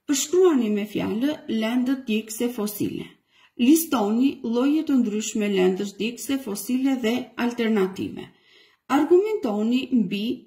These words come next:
rëndësinë e të gjitha llojeve të lëndëve djegëse dhe burimeve të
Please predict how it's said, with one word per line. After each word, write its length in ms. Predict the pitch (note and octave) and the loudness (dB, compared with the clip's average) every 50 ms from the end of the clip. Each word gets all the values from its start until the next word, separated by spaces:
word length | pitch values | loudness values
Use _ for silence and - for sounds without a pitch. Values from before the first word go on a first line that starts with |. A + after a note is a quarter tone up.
| - | -6
rëndësinë 920 | A3 A3 A3+ B3+ C4+ C4 D4 C#4+ - - - F3+ F3+ F#3+ G#3+ B3 B3+ - - | -4 -2 2 4 4 4 4 2 0 0 2 4 4 4 4 2 0 -2 -4
e 160 | - G#3+ A3+ A3+ | -6 -4 -4 -2
të 180 | - A#3+ A3 - | -2 -2 0 2
gjitha 260 | D#4+ F4+ E4+ G4 F#4 | 2 0 2 0 0
llojeve 560 | F#4 D4 B3+ A#3 A3+ A3 A3+ A#3 A#3 B3+ C4+ | 2 2 2 2 2 0 0 0 -2 -2 -2
të 160 | C4 B3+ A3 G3+ G3+ | -2 -2 -2 0 0
lëndëve 440 | G#3 G#3 G#3 A3 G#3 G#3+ G3 F#3 F#3 | 0 0 -2 -2 -2 -2 -2 -2 -2
djegëse 420 | G3+ A#3+ A#3+ - - - C#4 B3+ A3+ | -2 -4 -4 -6 -6 -4 -4 -2 -2
dhe 140 | A3 F#3+ F#3 | -2 -2 -2
burimeve 640 | G#3 G#3+ G3+ A3 A#3 A#3+ A#3+ A#3 A3+ A#3 A#3+ A#3+ - | -2 -2 -2 -2 -4 -4 -4 -4 -4 -6 -6 -6 -6
të 220 | - A3+ A3+ - | -6 -6 -6 -4